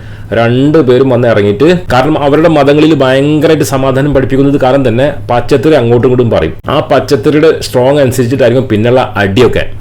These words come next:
ആക്സിഡന്റ് ആയി കിടക്കുന്ന രണ്ട് കാറുണ്ടല്ലോ, അത് അടിച്ച് പൊളിക്കും ഒന്നും കൂടി.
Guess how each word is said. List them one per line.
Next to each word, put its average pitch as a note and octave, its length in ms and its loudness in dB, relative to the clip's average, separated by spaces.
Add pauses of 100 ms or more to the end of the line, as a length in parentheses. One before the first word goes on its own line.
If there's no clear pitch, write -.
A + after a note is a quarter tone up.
(100)
ആക്സിഡന്റ് D3 360 -2
ആയി D#3 80 2
കിടക്കുന്ന C#3+ 320 0
രണ്ട് C#3 200 2
കാറുണ്ടല്ലോ, A#2+ 420 0
അത് C3+ 260 0
അടിച്ച് A2+ 300 -2
പൊളിക്കും A2+ 380 0
ഒന്നും G#2 240 0
കൂടി. G2 260 0